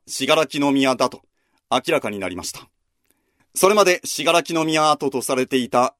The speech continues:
代理の地区の遺構は、高架寺もしくは近江の国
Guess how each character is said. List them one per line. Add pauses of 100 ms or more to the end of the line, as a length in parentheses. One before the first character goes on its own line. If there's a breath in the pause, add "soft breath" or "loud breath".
(120)
代
理
の
地
区
の
遺
構
は、 (540)
高
架
寺 (120)
も
し
く
は (240)
近
江
の
国